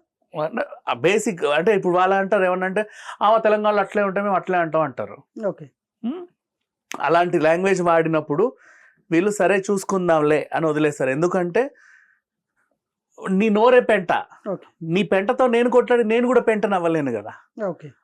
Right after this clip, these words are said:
Speaker 1: అందుకని చెప్పి వాళ్ళు సైలెంట్గా ఉంటారు. వీళ్ళని, ఈ పెంట మీద ఎవడైనా రాయేస్తే మాత్రం వెళ్ళి కార్యాలయాలన్నీ ధ్వంసం చేసుకుంటూ వస్తా ఉంటారు.
Speaker 2: ఓకే.
Speaker 1: వీళ్ళకి అది తెలిసింది. బేసిక్ ఇప్పుడు మన మహా న్యూస్ కూడా అంతేగా.
Speaker 2: కానీ మహా న్యూస్ మీద తం-, ఆ, తప్పుడు తమ్నెయిల్స్ పెట్టారని చెప్పేసి కదా.
Speaker 1: ఏమైంది?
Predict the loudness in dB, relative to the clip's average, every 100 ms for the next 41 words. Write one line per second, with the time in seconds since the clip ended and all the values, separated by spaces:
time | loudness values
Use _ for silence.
0 | -4 -2 0 2 0 0 0 2 2 0
1 | 0 -2 -4 -6 -10 -14 _ -20 -20 -6
2 | 0 2 2 2 2 0 2 4 4 2
3 | 4 4 4 2 2 0 0 -2 -2 -2
4 | 0 0 0 0 0 0 0 0 0 0
5 | -2 0 0 0 -2 -2 -2 -4 -4 -4
6 | -6 -6 -8 -14 -14 -18 -18 -20 -20 _
7 | _ -4 -2 0 0 0 0 -2 -4 -14
8 | _ _ _ -20 _ _ _ -6 -6 -6
9 | -6 -4 -4 -4 -2 0 0 0 -2 -2
10 | -2 -4 -4 -12 -12 -6 -4 -4 -6 -10
11 | -10 -8 -6 -8 -12 -14 -14 _ _ -18
12 | -14 -10 -8 -6 -6 -6 -6 -6 -8 -10
13 | -10 -8 -8 -10 -10 -12 -12 -6 -2 -2
14 | -4 -6